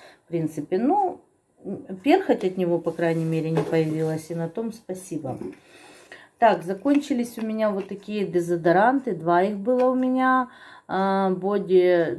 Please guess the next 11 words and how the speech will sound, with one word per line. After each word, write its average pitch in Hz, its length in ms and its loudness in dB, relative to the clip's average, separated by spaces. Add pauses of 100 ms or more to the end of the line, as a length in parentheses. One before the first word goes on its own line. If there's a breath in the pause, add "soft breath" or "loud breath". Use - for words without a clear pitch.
дезодорант 175 640 0
стик - 380 -10 (160)
Кристалл, 226 800 0
э, 185 100 0
без 175 260 -2
алюминия, 254 760 2
гипоаллергенные, 202 1300 2
короче, 202 420 -6
без 170 220 -4
запаха 269 480 0
он. 220 260 0